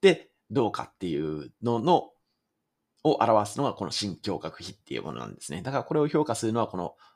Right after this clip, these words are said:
お、胸部X線撮影ですね。特に正面像っていうやつですけど、正面から撮るレントゲンですけれども、はい。これでしか評価できないっていうものになったりします。はい。で、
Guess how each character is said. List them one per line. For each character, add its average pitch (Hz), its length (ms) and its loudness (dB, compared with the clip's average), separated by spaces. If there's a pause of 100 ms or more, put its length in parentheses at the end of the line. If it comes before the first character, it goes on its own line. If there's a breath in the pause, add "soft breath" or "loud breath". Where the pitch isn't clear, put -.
お、 64 280 -6
胸 104 160 2
部 - 100 -10
X - 340 -12
線 85 180 -4
撮 - 280 -6
影 - 220 -10
で - 100 -16
す - 100 -10
ね。 85 80 -6
特 - 200 -4
に - 60 -6
正 131 220 2
面 135 180 4
像 - 220 -6
っ - 100 -20
て - 80 -10
い - 60 -4
う - 20 -4
や 57 100 -6
つ - 80 -20
で - 100 -14
す - 60 -18
け - 100 -18
ど、 - 40 -6
正 135 140 4
面 135 160 0
か - 80 -4
ら - 80 -6
撮 69 80 -10
る 60 120 -6
レ 60 120 -10
ン 64 80 -12
ト - 80 -10
ゲ 60 80 -6
ン 57 80 -10
で - 80 -20
す - 80 -16
け - 100 -20
れ - 60 -20
ど - 80 -18
も、 64 220 -8 (400 loud breath)
は 57 120 -8
い。 - 120 -18 (100)
こ 151 100 -6
れ 139 460 0
で 151 260 -2
し - 120 -8
か 147 140 2
評 90 200 -2
価 - 120 -8
で - 100 -12
き - 100 -8
な 73 60 -2
い - 100 -12
っ - 60 -20
て 60 100 -10
い 55 120 -6
う 53 60 -12
も 73 120 -10
の 60 100 -10
に - 240 -20
な - 80 -18
っ - 60 -20 (120)
た - 80 -18
り - 100 -20
し - 140 -10
ま - 80 -16
す。 - 180 -16 (1120 loud breath)
は 98 160 -4
い。 - 100 -16 (160)
で、 120 180 2